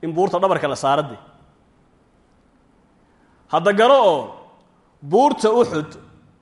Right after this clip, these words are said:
oo halka rasuulku calayhi salaatu wasalaam dee dhabarka uu saaray,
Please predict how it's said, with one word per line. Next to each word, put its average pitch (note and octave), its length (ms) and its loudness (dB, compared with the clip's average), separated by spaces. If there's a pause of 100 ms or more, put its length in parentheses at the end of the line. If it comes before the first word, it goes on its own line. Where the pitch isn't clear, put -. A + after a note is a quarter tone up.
(1700)
oo F3 100 2
halka B3+ 280 2
rasuulku G3+ 400 -2
calayhi G3+ 240 0
salaatu E3+ 420 -4
wasalaam F#3+ 420 -4
dee G3 120 -4
dhabarka G3 320 0
uu C3+ 100 -6
saaray, A#2 420 -12